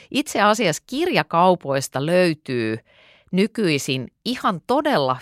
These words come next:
hyviä sellaisia keskustelukorttipakkoja. Tää voi kuulostaa vähän sillä lailla, bleh, mutta mä oon selaillut niitä. Toistaiseksi ne on jäänyt kauppaan. Mutta mä oon selaillut niitä ja ne ei oo kyllä hassumpia.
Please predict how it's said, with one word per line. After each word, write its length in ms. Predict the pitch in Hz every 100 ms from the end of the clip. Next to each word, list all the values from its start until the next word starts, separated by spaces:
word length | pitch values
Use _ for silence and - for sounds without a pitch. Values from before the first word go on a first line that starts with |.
| -
hyviä 520 | 247 196 147 120 120 - _
sellaisia 640 | - 160 151 143 156 131 135 _
keskustelukorttipakkoja. 1900 | 208 240 - 151 - 139 123 120 147 139 143 - 123 123 110 _ - - 170 - _ _ _ _ -
Tää 120 | 156
voi 120 | 175
kuulostaa 540 | 165 220 247 226 165 160
vähän 260 | 202 220
sillä 160 | 165 147 139
lailla, 180 | 127 123
bleh, 600 | 151 156 147 156 143 143 - - - -
mutta 600 | 202 202 - - 180 170 _ _ - - -
mä 60 | 220
oon 100 | 220
selaillut 680 | 277 311 349 277 156 135 131
niitä. 380 | 127 - - 147 _ -
Toistaiseksi 500 | 190 180 165 143 147
ne 40 |
on 100 | 143
jäänyt 200 | 139 135
kauppaan. 500 | 135 117 - - - - _ - - -
Mutta 260 | 185 - 196
mä 60 |
oon 100 | 208
selaillut 440 | 269 320 262 170 151
niitä 280 | 147 143
ja 200 | 160 160 -
ne 100 | 277
ei 160 | 415 427
oo 100 | -
kyllä 160 | 269 226
hassumpia. 640 | 214 - - - - -